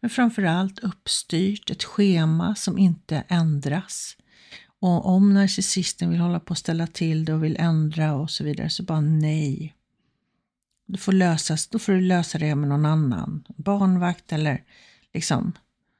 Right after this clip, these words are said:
så. Verkligen hålla den linjen. Att inga ändringar. Det är ett schema som vi har bestämt och det ska vi sköta båda två för att få det här att fungera.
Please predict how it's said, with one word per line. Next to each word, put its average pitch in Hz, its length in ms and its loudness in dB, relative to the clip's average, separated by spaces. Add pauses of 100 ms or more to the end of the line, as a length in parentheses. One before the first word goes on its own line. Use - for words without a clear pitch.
(400)
så. 160 420 -4 (280)
Verkligen 185 960 2
hålla 175 640 2
den 156 440 0
linjen. 196 880 4 (1040)
Att - 340 -4
inga 175 360 4
ändringar. 175 760 0
Det - 80 -2
är 220 80 4
ett 220 120 -4
schema 208 500 2
som - 140 -4
vi 208 40 2
har 196 60 0
bestämt 185 840 -4 (480)
och 196 40 -2
det 185 100 0
ska - 180 -6
vi 156 100 -2
sköta 180 480 -4
båda 190 280 -8
två - 380 -10
för - 140 -10
att - 80 -6
få - 220 -10
det - 60 -4
här 180 120 -4
att - 60 -8
fungera. 214 600 -2